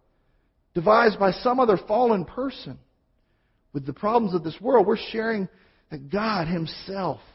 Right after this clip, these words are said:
saw our ultimate problem, and God is the ultimate solution bringer. And He has willingly, lovingly shared Himself with us. And now it's our privilege and responsibility to share that which God has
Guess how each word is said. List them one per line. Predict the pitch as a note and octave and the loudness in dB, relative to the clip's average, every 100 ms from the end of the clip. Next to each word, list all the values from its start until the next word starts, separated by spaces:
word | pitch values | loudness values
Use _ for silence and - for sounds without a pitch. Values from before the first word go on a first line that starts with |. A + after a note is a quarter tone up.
| _ _ _ _ _ _ - - - | _ _ _ _ _ _ -18 -16 -6
saw | A3+ A3+ E3 B2+ - _ _ - | -2 2 2 0 -6 _ _ -4
our | G3 G#3 G3+ - | 4 6 6 6
ultimate | G3 G#3 G#3+ F#3+ C#3 - | 8 8 6 0 -2 -2
problem, | F#3+ F#3 F#3 E3+ B2+ G#2 _ _ _ _ | 0 2 2 2 0 -2 _ _ _ _
and | A#2+ B2+ | -8 -2
God | B2 C#3+ C3 | 0 0 0
is | B2 - | -2 -2
the | A#2+ | -4
ultimate | A2+ A#2+ A#2+ G#2+ - | -4 -6 -8 -12 -14
solution | G#2+ G#2+ - G2+ | -8 -8 -8 -14
bringer. | G2 - - _ _ _ _ _ _ _ _ _ _ _ _ _ | -14 -20 -20 _ _ _ _ _ _ _ _ _ _ _ _ _
And | G#2+ | -10
He | G#2+ D3 D3+ G#2+ F2+ _ _ _ _ _ _ _ - | -4 0 2 0 -10 _ _ _ _ _ _ _ -16
has | A2+ A#2 C3 | -14 -6 4
willingly, | G#3 D#3 A2+ F#2 F2+ _ - | 6 6 0 -6 -18 _ -14
lovingly | F3+ G#3 F3 D#3 A#2+ G#2+ G2+ - | -10 -8 -6 -6 -6 -10 -12 -14
shared | - F3 | -12 -12
Himself | D#3 C3 - - _ | -12 -12 -14 -16 _
with | - | -16
us. | D#3+ E3 - - _ _ _ _ _ _ _ _ _ _ _ _ C3 | -16 -18 -20 -20 _ _ _ _ _ _ _ _ _ _ _ _ -10
And | |
now | C3+ C#3 | -6 -6
it's | B2+ | -6
our | D#3 F3 | -2 -2
privilege | - E3 C3+ B2 | 0 0 2 0
and | A#2+ | -2
responsibility | A#2 - C#3+ D3 B2 C3+ C3 A#2 | -8 -10 -14 -10 -4 -2 -2 -6
to | |
share | - C#3 | -10 -6
that | C3+ B2+ | -6 -6
which | C3 - | -8 -4
God | C3 C3 | -2 -2
has | C3 C3 | -2 -6